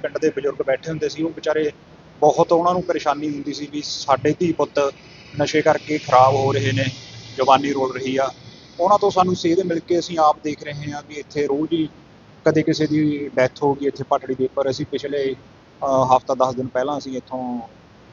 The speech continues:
ਪੁਲਿਸ ਨੂੰ ਬੇਨਤੀ ਕਰਕੇ ਇੱਥੋਂ ਡੈੱਡ ਬੋਡੀ ਚੁਕਾਈ ਆ। ਤੇ ਹੋਰ ਵੀ ਅਸੀਂ ਇੱਥੋਂ, ਅਹ, ਜੋ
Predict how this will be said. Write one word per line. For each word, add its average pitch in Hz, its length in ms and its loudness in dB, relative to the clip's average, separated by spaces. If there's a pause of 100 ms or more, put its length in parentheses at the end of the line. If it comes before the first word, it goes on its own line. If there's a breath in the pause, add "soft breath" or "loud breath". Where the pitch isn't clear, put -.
(100)
ਪੁਲਿਸ 123 200 -2
ਨੂੰ 127 280 0
ਬੇਨਤੀ 117 300 -4
ਕਰਕੇ 123 280 -2
ਇੱਥੋਂ 120 220 -6
ਡੈੱਡ 117 200 -2
ਬੋਡੀ 113 200 -2
ਚੁਕਾਈ 117 360 -6
ਆ। 127 100 -4 (580)
ਤੇ 175 280 0
ਹੋਰ 160 280 0
ਵੀ 190 160 0
ਅਸੀਂ 170 160 -4
ਇੱਥੋਂ, 165 400 -4
ਅਹ, 139 580 -6
ਜੋ 139 560 -4